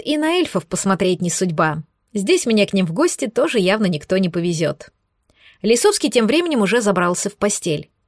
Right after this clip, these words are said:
«Слушай, я вот чего не поняла», вспомнилось мне.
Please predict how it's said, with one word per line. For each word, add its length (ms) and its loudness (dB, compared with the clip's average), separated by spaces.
«Слушай, 640 -2
я 280 2
вот 200 2
чего 220 -2
не 100 -2
поняла», 520 -2
вспомнилось 640 0
мне. 280 0